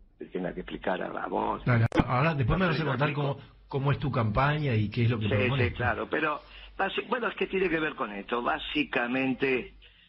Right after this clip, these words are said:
Speaker 1: yo hace, vos viste que escribo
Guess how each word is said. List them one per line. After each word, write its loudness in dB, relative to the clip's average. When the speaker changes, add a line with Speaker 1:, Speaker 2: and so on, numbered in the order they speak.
Speaker 1:
yo 0
hace, -2
vos -4
viste 0
que 0
escribo 2